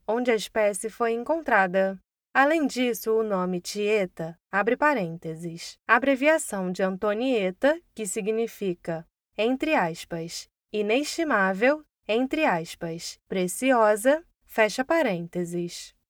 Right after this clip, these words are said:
faz referência ao grande valor científico do achado,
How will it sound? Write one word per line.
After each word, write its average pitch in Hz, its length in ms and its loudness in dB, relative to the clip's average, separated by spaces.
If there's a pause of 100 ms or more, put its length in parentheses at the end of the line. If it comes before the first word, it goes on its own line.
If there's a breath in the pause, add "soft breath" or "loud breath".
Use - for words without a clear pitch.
(140)
faz 330 240 6
referência 202 880 0
ao 185 140 4
grande 262 420 0
valor 214 440 0
científico 220 800 -6
do 254 160 2
achado, 196 680 0